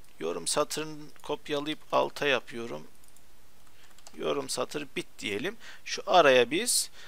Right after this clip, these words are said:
sınıflarımızı ve interface'lerimizi yazdıkça include edelim. Evet, include diyorum buraya. Öncelikle ben, e, interface'leri include etmek taraftarıyım. Çünkü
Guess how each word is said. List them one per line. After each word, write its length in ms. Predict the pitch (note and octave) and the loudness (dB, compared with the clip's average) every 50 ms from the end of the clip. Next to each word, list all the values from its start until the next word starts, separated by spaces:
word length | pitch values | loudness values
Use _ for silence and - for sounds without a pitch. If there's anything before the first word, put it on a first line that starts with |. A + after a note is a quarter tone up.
| - - | -10 -8
sınıflarımızı 880 | - - - - E3+ D#3+ - - D3+ C#3+ C3+ B2+ A#2+ A#2 A#2 A2+ D3+ E3+ | -4 -2 -2 0 0 -2 4 8 10 10 10 8 6 -2 -2 0 0 2
ve 120 | E3 D#3 | 2 0
interface'lerimizi 920 | D3 C#3+ - - C#3 B2+ A2+ B2+ B2+ B2 - - B2+ A#2 A2 A2+ A2+ D3 E3 | 0 0 2 2 2 4 4 2 0 2 2 0 0 0 0 -2 -4 -2 2
yazdıkça 680 | E3 D#3 D3 C#3 B2+ B2 B2+ A#2+ - - - D#3+ F3+ E3 - | 6 8 8 8 6 4 0 -2 0 4 6 6 6 6 2
include 480 | - C3+ C#3 - - C#3+ D3+ F3 E3 - - | -6 -6 -6 -6 -6 -4 -4 -4 -4 -2 -2
edelim. 380 | - - A2+ A2 G#2+ G2 G2 - - - - - - - - - - - - - - - - - - - - - - - - - - - - - - - - - - - - - - - - - - - - | -2 0 2 2 0 0 -2 -8 -10 -12 -12 -12 -12 -12 -12 -12 -12 -12 -12 -12 -12 -12 -12 -12 -12 -12 -12 -12 -12 -12 -12 -12 -12 -10 -10 -10 -10 -10 -10 -12 -12 -12 -12 -12 -12 -12 -12 -12 -10 -4 2
Evet, 360 | A#3+ C4 A#3+ G3+ - - - - | 4 6 6 6 4 2 0 -2
include 540 | F#3+ G3 F#3+ - - A3+ A#3 A#3 A3+ - | -4 -4 -2 2 2 4 4 2 0 -2
diyorum 420 | - D3 C#3 B2 A2+ A2+ A2 G#2+ G#2+ | 0 4 6 6 6 4 2 -2 0
buraya. 540 | G#2 G#2+ G#2+ G#2+ A2+ B2 C#3+ D#3+ F3 F3+ - - - - - - - - - - - - - - - - | 4 6 8 10 10 12 12 10 10 6 2 -6 -12 -12 -12 -12 -12 -12 -12 -12 -12 -8 -6 -6 -2 0
Öncelikle 600 | E3+ F3 F#3 E3 F#3+ G3 G3 G3 - G3 F#3+ F3+ | 0 2 4 6 6 8 6 6 6 4 8 8
ben, 200 | F#3+ F#3+ F#3+ F3+ | 8 8 8 6
e, 280 | F3+ D3+ C#3+ C#3+ C#3+ D3+ | 4 4 4 4 4 2
interface'leri 1040 | E3 E3 D3+ - E3+ E3 D#3+ - - E3 D#3 - - - E3 E3 E3+ F3 D#3 C3+ - - - | 0 -4 2 4 6 6 6 4 2 2 4 4 4 4 4 4 4 4 2 2 -2 -6 -8
include 520 | B2+ A#2+ A#2 - - - A#2+ A#2 - - | -8 -6 -6 -8 -8 -6 -6 -6 -6 -6
etmek 580 | C3+ B2 - - B2 A#2 A2+ A2+ - - - - - | -6 -6 -6 -6 -4 -6 -6 -4 -2 -4 -4 -4 -2
taraftarıyım. 720 | - B2 A#2+ B2 G#2 - - - A#2 A2+ B2 D#3 F#3+ G3+ F#3 | 0 0 2 2 0 0 2 4 6 6 6 4 0 -4 -4
Çünkü 460 | - - D3 - - D#3 D#3+ - | -4 -6 -4 -6 -6 -6 -6 -6